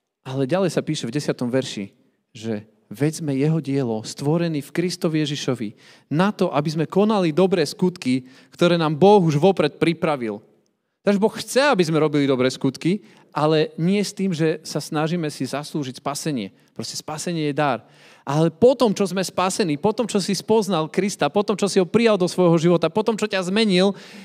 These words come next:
tak by to malo byť strašne normálne, že my sa vystierame, že my robíme niečo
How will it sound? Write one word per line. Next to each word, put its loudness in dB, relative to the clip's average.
tak 6
by 0
to 6
malo 6
byť 0
strašne -4
normálne, 2
že 2
my 2
sa 2
vystierame, 0
že 4
my 0
robíme 2
niečo 2